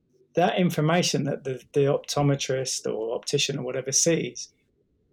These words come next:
isn't passed on generally to, to doctors. And, and that can be seen years before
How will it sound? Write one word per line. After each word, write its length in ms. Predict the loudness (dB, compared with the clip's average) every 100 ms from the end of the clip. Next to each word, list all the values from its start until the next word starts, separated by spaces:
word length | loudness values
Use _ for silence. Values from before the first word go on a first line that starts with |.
| _
isn't 320 | 0 2 2
passed 360 | 2 -2 -2 0
on 200 | 2 2
generally 420 | 2 2 2 0
to, 300 | 0 0 0
to 160 | -2 -2
doctors. 500 | 0 -2 -2 -4 0
And, 160 | 0
and 160 | 0 -2
that 120 | -2
can 120 | -2
be 60 | -2
seen 320 | 0 2 2
years 480 | 2 4 4 2 -2
before 560 | -12 -10 -8 -8 -8